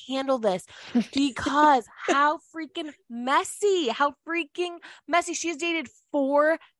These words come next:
Speaker 1: people now on the show, Raquel, or, like, hooked up with or tried to hook up with four
Speaker 2: Uh-huh.
Speaker 1: people. I'm, I'm not shaming her, but two of the people were off limits,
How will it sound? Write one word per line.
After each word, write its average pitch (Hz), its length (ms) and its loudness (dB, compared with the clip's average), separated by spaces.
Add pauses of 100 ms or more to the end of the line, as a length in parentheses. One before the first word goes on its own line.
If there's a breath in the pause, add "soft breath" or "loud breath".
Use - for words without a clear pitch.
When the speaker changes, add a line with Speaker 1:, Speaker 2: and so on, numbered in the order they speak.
Speaker 1:
people 254 420 2
now 202 240 2
on 196 160 0
the 196 100 -8
show, 180 380 0
Raquel, 165 480 -2
or, 185 140 0
like, 175 180 -2
hooked - 260 -10
up 202 160 -2
with 202 200 -6
or 160 80 -12
tried 196 300 -6
to 190 60 -14
hook 190 200 -12
up 185 100 -10
with 185 100 -4
four 175 120 -4
Speaker 2:
Uh-huh. 156 80 -4
Speaker 1:
people. 175 200 -10 (300 loud breath)
I'm, 349 220 2
I'm 381 180 4
not 427 240 2
shaming 285 800 -4
her, 381 320 -4 (480 loud breath)
but 311 300 4 (800)
two 415 280 6 (200)
of 370 60 -4
the 392 260 6
people 392 640 6
were 349 240 2
off 359 280 6
limits, 349 920 -4